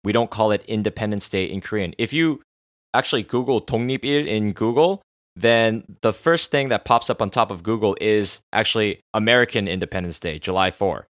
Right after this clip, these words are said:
So the word independence might imply the founding of a nation, but the Korean people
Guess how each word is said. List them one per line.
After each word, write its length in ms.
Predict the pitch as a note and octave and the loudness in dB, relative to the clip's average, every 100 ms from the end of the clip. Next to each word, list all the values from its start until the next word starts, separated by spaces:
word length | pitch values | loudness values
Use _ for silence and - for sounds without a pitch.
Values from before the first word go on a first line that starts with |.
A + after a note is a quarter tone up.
| _ _ _ | _ _ _
So 260 | - G#2+ G#2 | -2 2 4
the 140 | A2 | 4
word 320 | G#2+ A#2+ A2 | 4 4 4
independence 720 | - A#2+ G#2+ - A#2 G#2+ - | 0 -2 -2 -2 0 -2 -4
might 320 | - A2+ G#2+ - | -4 2 2 0
imply 380 | G#2+ - G#2 | -6 2 2
the 120 | G2 G2 | 4 -2
founding 600 | - G#2 A2 A2+ G#2+ G2 | 0 2 2 2 0 0
of 100 | F#2 | -2
a 80 | |
nation, 560 | F2+ F2+ - F#2+ E2+ E2 _ _ | -2 -2 -2 -4 -6 -10 _ _
but 300 | A2 G2+ - _ - | 2 2 -2 _ -8
the 60 | |
Korean 400 | A2 - A#2+ G#2+ | -6 -2 0 0
people 720 | G2 - A#2 A2 G2 F2+ E2+ | -2 -4 -2 2 2 2 -2